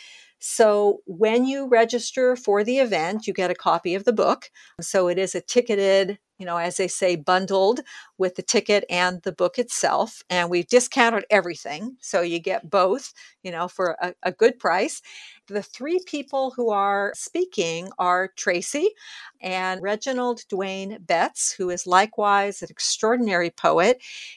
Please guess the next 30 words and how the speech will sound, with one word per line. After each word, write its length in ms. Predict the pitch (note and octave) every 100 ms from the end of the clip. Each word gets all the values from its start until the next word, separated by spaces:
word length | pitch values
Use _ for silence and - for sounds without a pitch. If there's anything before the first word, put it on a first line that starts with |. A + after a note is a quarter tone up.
| -
And 260 | F#3+ F#3+ F3
he 420 | B3+ C#4 D4+ A#3
is 320 | A3 A3 -
the 200 | G#3 F#3+
current 560 | - G#3+ G#3 G3+ F#3+ - -
poetry 540 | A#3+ A#3+ A#3 G#3+ G3 F#3
editor 520 | G#3 G#3 F3 E3 E3
for 380 | - F3+ F3 F3
the 120 | F3+
New 100 | E3+
York 220 | F3 F3
Times 340 | - F3 E3+
Magazine, 640 | F3+ E3+ F3 F#3+ A#3+ C4+ F4+ -
which 240 | - F#3 F3+
is 140 | -
where 100 | F3+
people 300 | - F#3 F#3
might 220 | F3 E3
have 100 | D#3
seen 240 | - F3 D#3+
his 180 | - G#3+
name, 400 | A#3 A#3 A#3 A3 - - - - - -
and 400 | G3 F#3+ F#3+ -
Camille 720 | - G#3 G#3+ A3+ A3+ A3 G#3+ -
Dungy, 800 | D#3 F#3 G#3 A#3+ C#4+ C#4+ D#4 - E3
D 100 | -
U 340 | G3+ G3 G3+ -
N 280 | F#3 F#3+ F#3
G 320 | - G3 F#3
Y, 600 | F3 F3 E3 G3 D4 E4